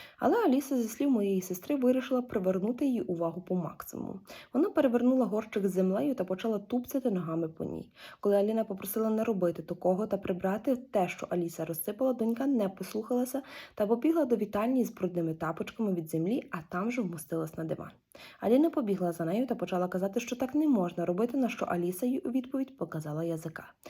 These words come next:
Тоді сестра зробила те, чого не можна робити. Ні, не накричала і навіть не вдарила, але зробила набагато гірше, що спричинило велику психологічну травму для дитини,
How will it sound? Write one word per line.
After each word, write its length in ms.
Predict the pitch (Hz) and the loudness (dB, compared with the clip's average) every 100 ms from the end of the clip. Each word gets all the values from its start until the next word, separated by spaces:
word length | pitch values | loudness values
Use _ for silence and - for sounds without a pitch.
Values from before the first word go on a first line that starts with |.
| - - | -20 -4
Тоді 220 | 202 202 | 0 0
сестра 440 | 233 277 - 202 190 - _ _ _ _ | 0 -4 0 0 0 -6 _ _ _ _
зробила 420 | 185 190 180 165 | -2 2 2 0
те, 360 | 160 185 208 277 - _ - - - _ - | 0 -2 -2 -4 -12 _ -20 -20 -20 _ -2
чого 260 | 302 208 | 0 2
не 100 | 185 | 2
можна 340 | 170 160 160 165 | 0 -2 -4 -6
робити. 380 | - - - - - - | -6 -8 -10 -20 -16 -2
Ні, 300 | 190 170 147 | 0 2 0
не 140 | 160 | 0
накричала 680 | 190 240 294 294 185 175 226 | 0 0 -4 -2 0 0 0
і 140 | 185 | 0
навіть 360 | 170 165 160 160 | 0 -2 -6 -6
не 80 | 165 | -6
вдарила, 480 | 165 151 - - - _ | -4 -6 -6 -12 -20 _
але 160 | - 196 | -4 -2
зробила 340 | 196 196 214 | -2 -2 0
набагато 380 | 208 190 190 196 | -2 0 -2 -2
гірше, 340 | 190 208 190 170 | -2 -2 -2 -6
що 180 | - | -6
спричинило 560 | 170 - 190 190 190 180 | -8 -10 -6 0 0 0
велику 440 | 165 165 180 - | 0 0 -2 -6
психологічну 600 | - 233 - 170 160 - 160 | -8 -6 -2 -2 -4 -6 -4
травму 340 | 165 165 165 | -2 -2 -4
для 140 | 160 | -6
дитини, 420 | 160 156 196 233 | -8 -4 -2 -2